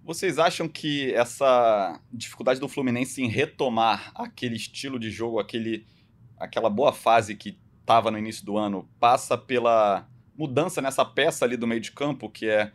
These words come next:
é, a ausência do Alexander, né? É,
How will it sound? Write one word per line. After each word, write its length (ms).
é, 120
a 80
ausência 440
do 80
Alexander, 680
né? 280
É, 920